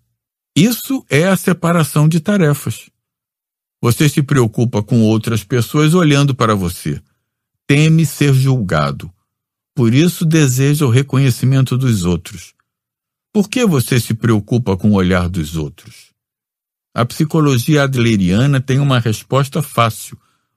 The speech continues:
Você ainda não está fazendo a separação de tarefas. Supõe que mesmo coisas que deveriam ser tarefas das outras pessoas são suas.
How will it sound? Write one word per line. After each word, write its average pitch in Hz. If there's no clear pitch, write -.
Você 113
ainda 123
não 131
está 135
fazendo 113
a 120
separação 120
de 135
tarefas. 113
Supõe 160
que 160
mesmo 185
coisas 87
que -
deveriam 107
ser 92
tarefas 87
das 107
outras 131
pessoas 143
são 190
suas. 160